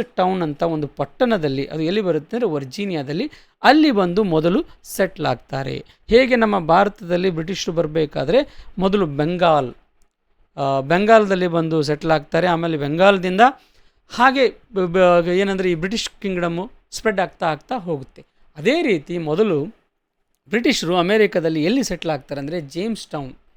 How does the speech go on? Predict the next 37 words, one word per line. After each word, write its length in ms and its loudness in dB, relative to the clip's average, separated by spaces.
ಇದು 240 -6
ವರ್ಜೀನಿಯಾದಲ್ಲಿ 680 -6
ಬರ್ತಕ್ಕಂಥ, 600 -12
ಈಗ 200 -12
ವರ್ಜೀನಿಯಾ 460 -6
ಇದೆಯಲ್ಲ, 240 -6
ಆ 40 -6
ಒಂದು 200 -4
ಸ್ಟೇಟಲ್ಲಿ 400 -8
ಬರ್ತಕ್ಕಂಥ 480 -12
ಒಂದು 280 -8
ಟೌನಲ್ಲಿ 320 0
ಬಂದು 220 -6
ಸೆಟ್ಲ್ 300 -16
ಆಗ್ತಾರೆ. 440 -16
ಇವರು 280 4
ಯಾವ, 400 6
ಯಾವ 300 4
ಒಂದು 220 0
ಪರ್ಪಸಿಗೆ 500 -2
ಬರ್ತಾರೆ 300 -4
ಅಂದ್ರೆ 140 -2
ನಮ್ಮ 280 2
ತ-, 220 2
ಹೇಗೆ 340 2
ನಮ್ಮ 200 0
ಬ್ರಿಟಿ-, 440 0
ಹೇಗೆ 200 4
ಬ್ರಿಟಿಷರು 420 -6
ಭಾರತಕ್ಕೆ 400 -4
ಬಂದ್ರು 240 -6
ಅದೇ 160 2
ರೀತಿ 260 -2
ಎಕನಾಮಿಕ್ 580 -4
ಆಪರ್ಚುನಿಟಿ 540 -6
ಹುಡ್ಕೊಂಡು 340 -8
ಬರ್ತಾರೆ. 500 -6